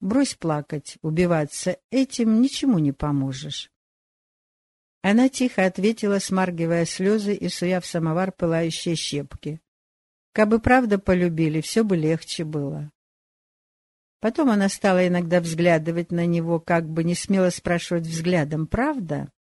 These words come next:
Раз вечером, когда она вошла оправлять ему постель,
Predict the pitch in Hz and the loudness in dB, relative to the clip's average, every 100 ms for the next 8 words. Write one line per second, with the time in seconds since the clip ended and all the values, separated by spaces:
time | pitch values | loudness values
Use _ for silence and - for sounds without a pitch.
0 | _ _ _ _ _ _ _ _ _ _ | _ _ _ _ _ _ _ _ _ _
1 | - 220 277 - 185 175 - 175 170 170 | -4 0 0 0 0 0 0 -4 -2 -6
2 | - 190 185 202 208 202 208 - 247 226 | -4 -4 0 2 2 2 0 0 -2 0
3 | 196 190 208 - 185 185 175 165 - - | 0 0 0 0 0 0 0 -2 -4 -4
4 | 208 233 | -2 -2